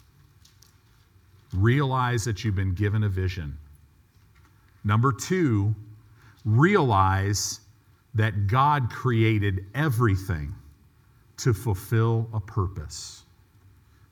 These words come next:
Realize that God created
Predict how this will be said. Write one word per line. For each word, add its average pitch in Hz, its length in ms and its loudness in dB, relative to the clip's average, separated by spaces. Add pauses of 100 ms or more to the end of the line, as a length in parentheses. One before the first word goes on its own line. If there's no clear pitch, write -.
Realize 107 960 0
that 107 280 -2
God 113 340 0
created 101 580 0